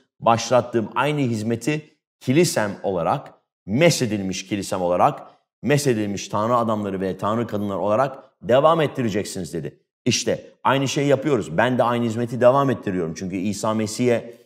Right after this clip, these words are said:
iman ettim. O beni hizmetine çağırdı ve beni kutsal ruhla mesetti. Anlıyor musunuz? Kutsal ruhla mesedilen insanlar aynı hizmeti devam ettiriyor. Çünkü İsa Mesih kutsal ruhun meshedişi aracılığıyla hizmet etti.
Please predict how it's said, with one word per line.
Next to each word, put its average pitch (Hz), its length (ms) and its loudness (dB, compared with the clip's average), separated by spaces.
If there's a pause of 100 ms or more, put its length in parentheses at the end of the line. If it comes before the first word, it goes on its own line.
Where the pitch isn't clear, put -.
(220)
iman 113 340 4
ettim. 160 560 -2 (120)
O 98 140 -2
beni 104 160 0
hizmetine 110 500 -2
çağırdı 131 500 4
ve 117 140 2
beni 120 340 0
kutsal 117 340 0
ruhla 143 160 2
mesetti. 123 720 -2 (200)
Anlıyor 147 300 0
musunuz? 101 420 -6 (340)
Kutsal 127 380 2
ruhla 113 100 2
mesedilen 107 600 0
insanlar 120 600 -2
aynı 131 200 -2
hizmeti 120 400 -4
devam 120 320 8
ettiriyor. 76 480 -4
Çünkü 110 240 -6
İsa 107 360 -2
Mesih 110 340 -2 (400)
kutsal 120 360 2
ruhun 131 140 0
meshedişi 117 760 -2
aracılığıyla 123 920 2 (160)
hizmet 104 340 -2
etti. - 360 -10